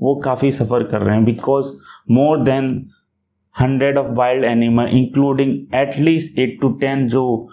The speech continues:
हमारे रेयर rhinos है या वन हॉर्न rhinos हैं, वो उनकी डेथ हो चुकी है इस recent flooding में। और जो, so, dozen of और बाकी के जो other animals हैं जिनमें कि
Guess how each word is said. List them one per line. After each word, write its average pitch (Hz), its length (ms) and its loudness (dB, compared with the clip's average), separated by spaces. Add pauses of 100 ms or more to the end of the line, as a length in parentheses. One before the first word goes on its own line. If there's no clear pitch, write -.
(160)
हमारे 123 320 2
रेयर 127 400 2
rhinos 120 440 0
है 117 240 2
या 117 140 2
वन 120 240 0
हॉर्न 120 240 0
rhinos 117 440 0
हैं, 117 260 -2 (400)
वो 139 360 0
उनकी 123 260 2
डेथ 123 300 0
हो 127 60 2
चुकी 113 320 0
है 113 240 0
इस - 220 0
recent 123 320 2
flooding 117 360 0
में। 104 280 0 (760)
और 113 180 0
जो, 113 460 2 (1040)
so, 127 280 2
dozen 143 280 2
of 156 160 0
और - 480 -2
बाकी 120 340 0
के 139 120 2
जो 143 60 0
other 117 360 2
animals 120 420 0
हैं 117 220 0
जिनमें 117 360 2
कि 113 380 0